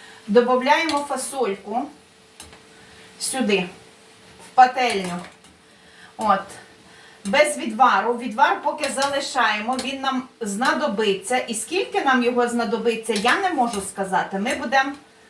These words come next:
зараз бачити. Так. Додали фасольку, вимішали.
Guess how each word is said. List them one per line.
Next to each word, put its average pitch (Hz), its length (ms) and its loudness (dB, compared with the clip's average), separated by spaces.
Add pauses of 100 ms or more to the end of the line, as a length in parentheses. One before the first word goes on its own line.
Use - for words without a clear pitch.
(400)
зараз 233 380 2 (140)
бачити. 190 520 -2 (1900)
Так. 196 240 2 (1800)
Додали 233 460 4 (120)
фасольку, 220 580 -6
вимішали. 196 840 -2